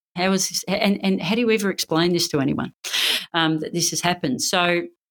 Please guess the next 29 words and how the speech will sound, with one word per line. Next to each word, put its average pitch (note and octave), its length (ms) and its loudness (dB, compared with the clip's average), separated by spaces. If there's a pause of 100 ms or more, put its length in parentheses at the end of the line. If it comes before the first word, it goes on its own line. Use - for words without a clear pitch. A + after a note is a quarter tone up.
(640)
uh, F#3 160 0
we B3 80 0
got B3 140 0
out G3 100 2
of D#3+ 60 -2
the E3 80 -2
way, D#3+ 400 -2 (580)
o-, E3+ 160 0
of D#3+ 340 -2 (120)
the, D3+ 260 2
uh, D3 240 0
the D#3 120 0
bull, D#3+ 340 0
and D#3+ 160 4
it D#3+ 120 0
started D#3 440 0
to D#3 120 0
just, D#3 460 -2
uh, C#3+ 280 0
headbutt D#3 540 -2
into D3+ 440 2
the, C#3 260 2
um, C3+ 300 -2 (240)
the D3+ 60 -4
gates. F3+ 500 0 (960)
And, D3+ 520 0
um, C#3 560 2 (1000)
funnily G3+ 300 2
enough, D#3+ 340 0